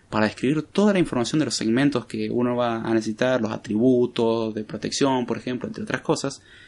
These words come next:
Y lo que hace es aplicar, por ejemplo, un mecanismo muy simple en el cual primero agarramos la dirección base, le sumam-, la dirección base la convertimos a la dirección de memoria que corresponde al segmento, es decir, por ejemplo, si el segmento cinco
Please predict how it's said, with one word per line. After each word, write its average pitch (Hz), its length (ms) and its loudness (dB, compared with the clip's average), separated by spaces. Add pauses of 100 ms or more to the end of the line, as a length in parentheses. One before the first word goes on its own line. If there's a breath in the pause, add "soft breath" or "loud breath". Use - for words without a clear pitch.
(480 soft breath)
Y 214 80 2
lo 208 120 8
que 226 80 4
hace 202 200 4
es - 220 0
aplicar, 131 320 2
por 147 100 2
ejemplo, 143 220 0
un 113 80 4
mecanismo 107 340 2
muy 127 160 2
simple 143 360 0
en 120 60 4
el 110 60 -2
cual - 200 -10 (520 soft breath)
primero 202 300 6
agarramos 113 600 2
la 107 360 -2
dirección 117 420 0
base, 143 360 0 (640)
le 117 420 0
sumam-, 117 540 0 (180)
la 110 120 2
dirección 110 340 4
base 123 180 0
la 107 120 -4
convertimos 110 580 0
a 117 100 -8
la 110 60 -2
dirección 110 400 0
de 117 60 2
memoria 143 420 2 (400)
que - 80 -8
corresponde - 440 0
al 107 60 -2
segmento, 147 460 4
es 120 80 -4
decir, 107 240 -4
por 104 80 0
ejemplo, 104 260 0
si - 480 -8
el 110 60 2
segmento 151 460 2
cinco 127 600 0